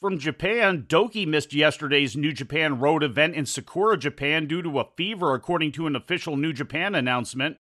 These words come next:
He had been scheduled to team with Taka Michinoku, I W G P World Champion Sanada, Taichi, and Yoshinobu Kanemaru against Yota Tsuji, Tetsuya Naito, Shingo Takagi, Hiromu Takahashi, and Bushi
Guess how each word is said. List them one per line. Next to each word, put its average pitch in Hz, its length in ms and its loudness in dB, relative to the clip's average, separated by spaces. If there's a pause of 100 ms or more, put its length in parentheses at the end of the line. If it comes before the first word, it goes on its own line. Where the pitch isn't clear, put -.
(460)
He 139 120 2
had 143 180 2
been 139 140 -2
scheduled 170 560 2
to 135 80 -4
team 147 260 -2
with 143 140 -2
Taka 160 320 2
Michinoku, 165 680 0
I 151 180 6
W 151 300 -2
G 156 220 -6
P 170 220 -6
World 156 280 -2
Champion 156 440 -4
Sanada, 160 540 4 (280)
Taichi, 175 640 0
and 143 80 0
Yoshinobu 170 640 0
Kanemaru 160 720 4 (300)
against 143 380 -2
Yota 175 220 4
Tsuji, 196 640 -4
Tetsuya 175 440 -2
Naito, 190 680 2 (140)
Shingo 185 360 -2
Takagi, 180 580 2
Hiromu 175 400 0
Takahashi, 175 760 2
and 120 200 -6
Bushi 147 580 -2